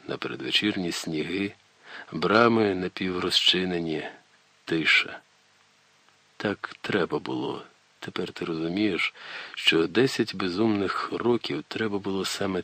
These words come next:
так, інакше це був би не ти сьогоднішній. І не такою була б твоя дружина, і не такою донька. Ти сам собі все оце зробив, ти сам себе зробив.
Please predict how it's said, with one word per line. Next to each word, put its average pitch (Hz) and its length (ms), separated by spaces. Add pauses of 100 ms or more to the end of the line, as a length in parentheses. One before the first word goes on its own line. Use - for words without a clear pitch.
так, - 380 (200)
інакше 95 400
це - 180
був 87 240
би 85 220 (380)
не 101 180
ти 82 240
сьогоднішній. - 840 (640)
І 95 220
не 104 120
такою 117 460
була 78 280
б - 100
твоя 78 300
дружина, 87 640 (600)
і 92 120
не 110 100
такою 135 580 (340)
донька. 160 600 (1300)
Ти 110 340
сам 113 360
собі 71 380 (220)
все - 240
оце 78 300
зробив, 82 540
ти 104 140
сам 120 420
себе 95 600
зробив. 78 680